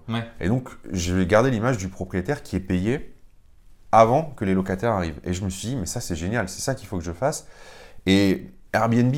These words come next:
Speaker 2: commençait seulement à décoller en France, tu vois, on est en deux mille quatorze à ce moment-là, euh,
Speaker 1: C'est
Speaker 2: fin
Speaker 1: vrai, ouais.
Speaker 2: deux mille treize,
Speaker 1: Mm.
Speaker 2: deux mille quatorze.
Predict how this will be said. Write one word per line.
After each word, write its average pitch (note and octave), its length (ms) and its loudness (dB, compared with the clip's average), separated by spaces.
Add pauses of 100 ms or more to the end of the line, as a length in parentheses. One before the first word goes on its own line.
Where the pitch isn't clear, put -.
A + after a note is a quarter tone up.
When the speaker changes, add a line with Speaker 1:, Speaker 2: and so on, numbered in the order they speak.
Speaker 2:
commençait A#2 460 0
seulement C3 440 0
à A2+ 40 2
décoller G#2+ 340 0
en A2 100 0
France, C#3 220 -6
tu - 120 -16
vois, G2 40 0
on F2+ 140 0
est F2 40 0
en F2 260 0
deux F#2+ 100 -2
mille G2+ 160 -2
quatorze B2+ 340 0
à F#2+ 40 -2
ce F#2 100 -8
moment-là, F#2 420 -2
euh, D#2 140 -6
Speaker 1:
C'est G#2+ 80 -6
Speaker 2:
fin G#2+ 60 -6
Speaker 1:
vrai, F#2+ 100 0
ouais. F#2+ 80 2
Speaker 2:
deux F#2 60 2
mille F#2+ 160 2
treize, A#2+ 260 0
Speaker 1:
Mm. G2+ 40 -6
Speaker 2:
deux F#2 60 -2
mille F2+ 140 -2
quatorze. B2+ 400 -2